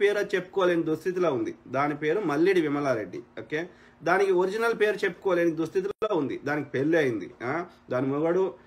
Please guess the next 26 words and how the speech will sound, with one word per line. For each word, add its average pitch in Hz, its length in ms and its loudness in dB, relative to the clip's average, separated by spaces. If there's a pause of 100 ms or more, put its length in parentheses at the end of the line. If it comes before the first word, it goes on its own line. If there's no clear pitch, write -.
(160)
ఏది 147 140 -2
విజయవాడలో 165 520 4
ఉంటాడు, 135 320 -4 (100)
నలభై 143 360 -2
ఆరు 127 200 2
ఏళ్ళ 175 200 0
పైన 151 280 0
ఉంటది. 143 460 -2
దాని 127 220 0
కూతురు 160 360 -2
ఎంబీబీఎస్ 156 600 2
అవుతుంది, 131 380 -4
అంటే 147 180 -2
ఇరవై 143 200 -2
ఏళ్ళ 127 160 -2
పై-, 127 300 -4
కూతురు 160 340 -4
ఉంటది, 117 260 -2
ఇరవై, 123 200 0
ఇరవై 120 360 0
ఐదు, 117 160 -2 (260)
ఇరవై 135 260 0
ఐదో, 113 160 -2 (120)
ఇరవై 127 280 0
రెండో. 113 300 -2 (140)
ఓకే, 151 260 -6